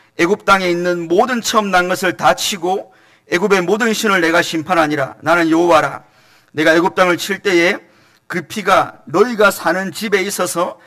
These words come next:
너희를 위하여 표적이 될지라. 내가 피를 볼 때에 너희를 넘어가리니 재앙이 너희에게 내려 멸하지 아니하리라"라고 했습니다.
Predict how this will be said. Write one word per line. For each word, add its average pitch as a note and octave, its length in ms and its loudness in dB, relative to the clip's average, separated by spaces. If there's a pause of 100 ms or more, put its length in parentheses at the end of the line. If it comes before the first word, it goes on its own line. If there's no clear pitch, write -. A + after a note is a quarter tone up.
(200)
너희를 F#3 420 2
위하여 F3 300 4
표적이 A3 420 -2
될지라. D3 480 -4 (420)
내가 F3 360 2
피를 A3+ 340 -2
볼 F3 280 0
때에 G#3+ 480 0
너희를 F#3 420 0
넘어가리니 F#3 800 2 (260)
재앙이 E3+ 600 0 (100)
너희에게 F3 460 -2
내려 F3+ 480 0 (180)
멸하지 F3 480 2
아니하리라"라고 D3 920 -2
했습니다. B2 420 -16